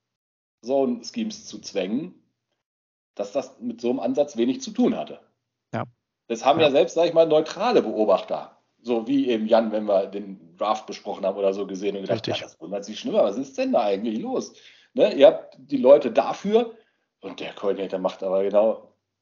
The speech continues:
Speaker 1: was anderes.
Speaker 2: Ja.
Speaker 1: Und das braucht man wahrscheinlich. Und wie gesagt, aber sein Grundscheme passt eh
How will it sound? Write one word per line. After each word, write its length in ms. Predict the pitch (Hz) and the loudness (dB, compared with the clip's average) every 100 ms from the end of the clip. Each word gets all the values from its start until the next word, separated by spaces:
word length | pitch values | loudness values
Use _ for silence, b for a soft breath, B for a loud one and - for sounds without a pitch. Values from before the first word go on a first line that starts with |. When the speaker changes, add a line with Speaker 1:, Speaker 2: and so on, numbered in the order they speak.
| - | -4
Speaker 1:
was 160 | 127 | 0
anderes. 520 | - 285 170 92 - _ _ _ _ _ | 0 0 0 -2 -6 _ _ _ _ _
Speaker 2:
Ja. 160 | 123 - - _ 101 - _ _ _ | -6 -6 -8 _ -16 -16 _ _ _
Speaker 1:
Und 160 | 120 117 | 0 0
das 160 | - | 0
braucht 300 | - 101 131 151 | 2 4 4 4
man 100 | 147 | 2
wahrscheinlich. 440 | 143 147 139 131 b - | 2 2 -2 -6 b -12
Und 140 | 143 | -8
wie 60 | 156 | 0
gesagt, 320 | 151 107 - b b | 0 0 -4 b b
aber 220 | 117 151 | 2 4
sein 200 | 135 123 | 2 0
Grundscheme 600 | - 139 190 - 170 160 | 0 0 0 -4 -10 -10
passt 360 | - 127 - - | -10 -14 -10 -6
eh 360 | 226 247 - | -4 -6 -12